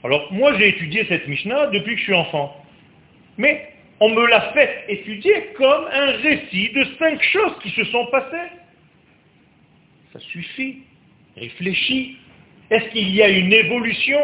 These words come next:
Bien sûr qu'il y a une évolution. C'est pour ça que les sages nous mettent ces choses-là dans cet ordre-là. Ça veut dire qu'au départ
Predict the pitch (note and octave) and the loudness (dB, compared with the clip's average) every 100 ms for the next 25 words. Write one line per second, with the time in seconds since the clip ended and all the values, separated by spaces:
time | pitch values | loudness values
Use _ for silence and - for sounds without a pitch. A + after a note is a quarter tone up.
0 | C#4+ - A#3 D#4+ D4 - F#4 G#4 C4 A#3+ | -2 -8 2 4 4 6 6 6 0 2
1 | A#3+ A3+ G#3+ G3+ G3 - A3+ A3 - - | 4 4 2 0 -6 -6 -4 -4 -4 -2
2 | C#4 C#4 - D4 - B3+ B3+ - C#4 B3+ | 0 -2 -2 0 0 -4 -4 0 2 2
3 | G#3 A#3+ A#3 A3+ - A3+ G3+ A3+ G#3 A3 | 2 -2 0 0 0 -6 -4 -2 -2 -2
4 | A#3 F#3+ - F#3+ - - F3 F3 C#3+ D3 | -6 -6 -8 -10 -12 -10 -8 -8 -10 -10
5 | C#3+ D3+ E3+ - - - _ _ _ _ | -8 -2 -2 -2 -12 -20 _ _ _ _
6 | _ _ _ _ _ - - - - B3+ | _ _ _ _ _ -20 -20 -6 0 0
7 | C4 D4 - C#4 C4 B3+ - C4+ C4+ A#3+ | 2 -2 0 0 2 0 2 2 4 2
8 | D3 | -2